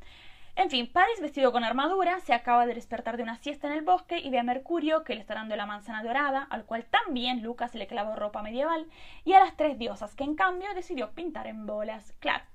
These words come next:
cuando te conviene le pones armadura, así no tenés que dibujar a Paris o Mercurio en bolas, pero a las diosas sí, qué conveniente, ¿no? Y la segunda obra es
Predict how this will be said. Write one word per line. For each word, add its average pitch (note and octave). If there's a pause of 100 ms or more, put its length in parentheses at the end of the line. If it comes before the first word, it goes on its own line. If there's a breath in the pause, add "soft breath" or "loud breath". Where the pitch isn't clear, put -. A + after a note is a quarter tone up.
(280 loud breath)
cuando F3
te G3
conviene B3+
le B3+
pones G3+
armadura, A#3
así G3+
no G#3+
tenés G#3+
que A#3
dibujar G#3+
a A3+
Paris C4
o G3+
Mercurio G#3+
en C4
bolas, B3+
pero G#3+ (180 loud breath)
a -
las F#3
diosas C4
sí, G#3 (120)
qué G#3
conveniente, G3+
¿no? D4+ (1200 loud breath)
Y A4+ (160)
la A4+
segunda C5 (140)
obra B4
es -